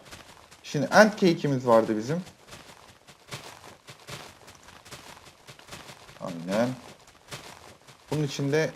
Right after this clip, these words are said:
Ender Eye lazımdı galiba. Ant cake'imizi şöyle koyalım. Bunu Ender Eye'la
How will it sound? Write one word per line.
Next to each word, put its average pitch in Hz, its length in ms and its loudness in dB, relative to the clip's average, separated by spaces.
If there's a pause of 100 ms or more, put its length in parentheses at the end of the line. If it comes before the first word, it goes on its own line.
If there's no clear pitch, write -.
(100)
Ender 131 320 4
Eye 101 180 8
lazımdı 147 460 8
galiba. 143 600 4 (3500)
Ant 151 280 2
cake'imizi 120 1120 0 (520)
şöyle 95 480 0
koyalım. 143 560 2 (2000)
Bunu 120 320 0 (160)
Ender 123 300 4
Eye'la 95 400 4